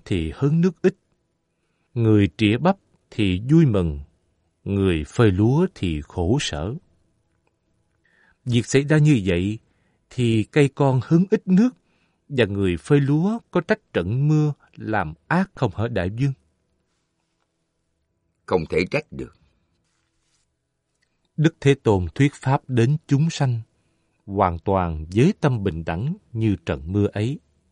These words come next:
Speaker 1: Chúng sanh căn cơ bậc thượng như cây lớn thì hứng nước nhiều, như căn cơ bậc hạ cây con thì hứng nước ít.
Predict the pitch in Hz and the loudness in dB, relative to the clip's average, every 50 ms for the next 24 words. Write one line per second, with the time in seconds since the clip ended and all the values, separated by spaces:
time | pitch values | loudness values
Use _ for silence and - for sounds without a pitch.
0 | _ _ _ _ _ _ _ _ _ _ _ _ _ _ _ _ _ _ _ _ | _ _ _ _ _ _ _ _ _ _ _ _ _ _ _ _ _ _ _ _
1 | _ _ _ _ _ 156 160 190 208 - - 135 120 113 110 107 - _ _ 160 | _ _ _ _ _ 0 0 0 0 -2 -2 -2 -2 -2 -6 -8 -10 _ _ -2
2 | 143 131 131 123 - - 139 135 131 127 120 110 101 92 - - - - 92 87 | -2 0 -2 -6 -2 0 0 2 2 0 0 0 -2 -2 -4 -6 -6 -2 0 0
3 | 85 90 107 117 - _ 120 117 113 98 - - 110 107 104 101 110 120 131 156 | 0 0 -2 -6 -8 _ -6 -4 -4 -4 -2 0 0 2 4 4 4 4 2 2
4 | 185 233 _ _ _ _ _ _ _ _ - - 107 92 82 80 76 - 117 139 | -2 -4 _ _ _ _ _ _ _ _ -6 -2 -2 -2 -2 -2 -2 0 2 4
5 | 156 170 175 208 214 - 120 104 90 80 71 65 67 - _ _ _ _ _ _ | 4 6 4 4 2 0 -2 0 0 0 -2 -6 -10 -14 _ _ _ _ _ _
6 | _ _ _ _ _ _ _ _ _ _ _ _ _ 117 113 113 117 113 110 101 | _ _ _ _ _ _ _ _ _ _ _ _ _ -2 2 4 4 4 4 2
7 | - - 139 123 120 - - 143 139 131 113 101 92 87 - - - _ - 95 | 0 -2 0 0 0 0 2 2 2 2 2 0 -2 -4 -4 -12 -20 _ -4 -2
8 | 87 80 78 78 80 87 - - _ 131 127 120 - _ 143 139 135 135 135 127 | -2 -2 -2 -4 -4 -8 -10 -6 _ -2 -2 -2 0 _ 2 2 4 2 0 -2
9 | - _ _ _ _ _ _ _ - - 104 90 85 78 76 71 - - - 127 | -6 _ _ _ _ _ _ _ -6 -2 -2 0 0 0 -4 -6 -8 -6 -4 -2
10 | 143 156 147 175 175 - _ 175 175 | 0 2 2 0 0 2 _ -2 -2